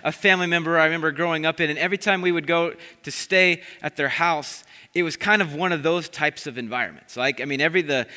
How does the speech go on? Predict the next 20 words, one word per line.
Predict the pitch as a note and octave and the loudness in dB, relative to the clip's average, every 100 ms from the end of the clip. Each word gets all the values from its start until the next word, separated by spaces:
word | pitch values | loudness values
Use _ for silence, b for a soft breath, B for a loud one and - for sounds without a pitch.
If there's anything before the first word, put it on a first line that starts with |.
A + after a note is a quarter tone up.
| B - | B -4
the | C3+ | 2
house | D3+ F#3+ F#3+ - | 6 6 4 0
was | E3 | -4
in, | C#3+ B2+ - b | -4 -8 -12 b
was | D3+ C#3+ | -8 -2
not | E3 F3 - | 0 0 -2
a | |
kid | - - D#3+ | -6 -2 0
house. | G2+ E2+ - - - _ _ _ _ _ - | 0 -4 -6 -18 -20 _ _ _ _ _ -2
And | E3+ | 0
everything | F#3+ F3+ | 4 4
about | E3+ E3 E3 | 4 6 6
it | C#3+ | 2
said, | D#3+ A#2+ | -4 -2
"This | A#2+ - | -4 -4
is | C#3+ | -6
not | C3 D#3+ F3+ | -2 0 0
a | |
kid | D3 C3+ G#2+ | -2 -4 -2
house. | A2+ A2 - | -4 -4 -8